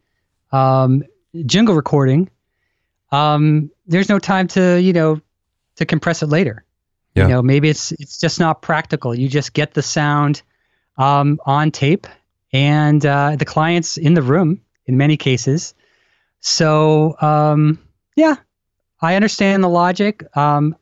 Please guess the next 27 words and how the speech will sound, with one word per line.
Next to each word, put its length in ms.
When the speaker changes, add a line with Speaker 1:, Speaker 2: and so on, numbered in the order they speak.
Speaker 1:
I 140
don't 140
like 220
the 80
sound. 400
It 100
sounds 240
like, 220
you 80
know, 200
you 120
probably 360
don't 220
either. 320
And 380
again, 240
I've, 240
I, 300
I've 220
never 420
had 320
a 40
complaint 680
to 80
the 120
effect 440
that, 420